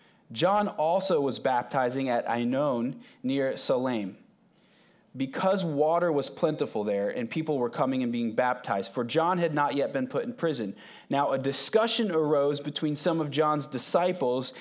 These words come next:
and a Jew over purification. And they came to John and said to him, 'Rabbi, he who was with you across the Jordan, to whom you bore witness,'" it's talking about Jesus,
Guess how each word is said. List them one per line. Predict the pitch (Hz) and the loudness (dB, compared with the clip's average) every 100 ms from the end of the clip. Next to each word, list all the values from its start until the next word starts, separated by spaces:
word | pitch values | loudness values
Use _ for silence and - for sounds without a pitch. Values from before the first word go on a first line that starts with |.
| - - | -14 -4
and | 139 | -2
a | 135 | 0
Jew | 120 123 185 170 160 | -2 -2 0 0 0
over | 143 143 143 | 0 2 0
purification. | 143 - 143 143 147 - 185 180 - 98 - - _ _ _ _ - - - | -2 -2 0 0 -2 -4 -2 -2 -2 -6 -10 -18 _ _ _ _ -20 -20 -6
And | 131 | -2
they | 143 | 0
came | 143 - 220 240 | 0 0 0 2
to | |
John | 160 143 135 135 | 2 2 2 2
and | 131 | 0
said | 127 170 156 | 0 0 2
to | |
him, | 135 120 120 | 0 0 2
'Rabbi, | 151 160 131 104 107 - - - - | 2 2 2 0 -2 -8 -20 -20 -16
he | - 196 | -4 0
who | 202 208 | 2 2
was | 165 | 0
with | 143 185 202 | 2 0 0
you | 175 160 | 0 0
across | 139 - 147 143 | 2 2 2 0
the | - | -4
Jordan, | 127 127 165 151 110 123 - - _ | -4 0 0 2 0 -4 -8 -20 _
to | 151 | -4
whom | 143 175 180 | -2 0 0
you | 165 | -2
bore | 139 156 151 | 0 0 2
witness,'" | 143 160 123 113 - - - - - - | 2 0 -2 -4 -4 -6 -8 -12 -20 -20
it's | - - | -10 -2
talking | 127 117 | 0 0
about | 113 | -2
Jesus, | 110 127 110 104 | -2 -4 -4 -6